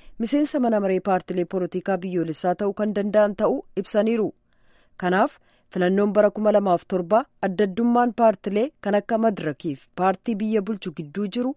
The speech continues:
haala itti furmaatan argatiniin itti fufee jira. Barri kuma lamaaf kudha afur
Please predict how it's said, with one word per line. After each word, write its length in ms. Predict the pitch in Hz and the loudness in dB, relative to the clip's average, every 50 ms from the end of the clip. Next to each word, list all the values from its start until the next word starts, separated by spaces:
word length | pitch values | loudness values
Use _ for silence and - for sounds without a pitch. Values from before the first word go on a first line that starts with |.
| _ _ _ _ _ _ - | _ _ _ _ _ _ -2
haala 260 | - 247 262 285 294 | 0 2 4 4 4
itti 200 | 277 - - 190 | 2 0 -2 -12
furmaatan 520 | - - 196 185 196 190 196 196 - 208 | -8 -4 -2 0 2 2 2 2 0 0
argatiniin 560 | 190 165 156 143 165 - 180 180 190 208 - - | -2 -2 -2 -4 -4 -4 -2 -2 -2 -4 -4 -6
itti 220 | - 190 - - 170 | -10 -10 -8 -8 -8
fufee 300 | 143 165 156 - 180 185 | -8 -6 -4 -2 -2 -2
jira. 220 | 190 220 214 196 143 - _ _ _ _ _ _ - | 0 2 2 2 2 0 _ _ _ _ _ _ -2
Barri 280 | 190 185 262 311 381 370 | 4 6 6 6 6 4
kuma 200 | 349 - 330 330 | 4 4 6 6
lamaaf 340 | 320 311 285 262 220 196 - - | 8 8 6 6 6 4 2 0
kudha 220 | - - - 208 | -4 0 2 2
afur 220 | 196 190 - 233 | 2 2 0 -4